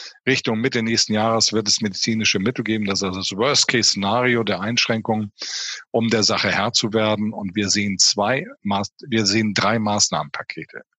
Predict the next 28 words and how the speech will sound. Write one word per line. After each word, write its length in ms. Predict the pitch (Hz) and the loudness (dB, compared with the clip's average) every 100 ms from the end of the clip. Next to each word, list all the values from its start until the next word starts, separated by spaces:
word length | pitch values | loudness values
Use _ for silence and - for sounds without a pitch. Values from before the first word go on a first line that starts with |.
| - - - - - | -18 -12 -12 -12 -6
Das 180 | 98 85 | 0 0
eine 380 | - 123 147 147 | 2 2 2 2
ist, 440 | 135 143 - - - | 2 2 2 -2 -4
das 140 | 95 | -2
sehen 180 | 107 101 | 0 0
wir 80 | 101 | 0
insbesondere 480 | 90 107 - 104 101 | -2 0 0 0 0
jetzt 140 | - | 0
im 140 | 87 | 0
Westen, 340 | 82 113 - 104 | 0 2 0 0
das 200 | 92 82 | -2 -2
ist 140 | - | -4
die 80 | 90 | -4
Notwendigkeit 680 | 92 101 95 90 - - - | -4 -4 -4 -6 -4 -4 -2
am 100 | 73 | -2
stärksten, 720 | - 110 120 - - 107 104 - - - - - _ | 0 0 0 0 0 -4 -8 -14 -16 -14 -18 -20 _
dass 300 | - 92 - - _ - | 0 4 4 2 _ -4
die 180 | 98 95 _ - | -4 -4 _ -14
wesentlichen 720 | - 87 113 185 156 147 147 | -12 -2 2 4 2 0 0
Strukturen 720 | 127 127 110 - 101 - - _ _ _ _ _ _ _ _ | 0 -2 -4 -4 -6 -8 -16 _ _ _ _ _ _ _ _
durch 240 | - 131 - | 0 0 2
diese 340 | 117 107 - | 2 2 0
exogen 640 | 143 - 160 139 139 135 | 0 2 0 0 -2 -2
veranlasste 680 | 127 - 98 127 127 117 - | -2 -4 -4 0 2 2 0
Krise 580 | 98 113 107 95 87 139 _ - _ _ - | 0 0 0 -2 -4 -8 _ -20 _ _ -4
nicht 640 | 95 113 131 139 - - | 0 4 4 4 0 -4
gefährdet 600 | - 101 113 104 101 - | -4 0 2 2 0 -2
werden. 360 | 80 71 64 71 | -4 -4 -6 -14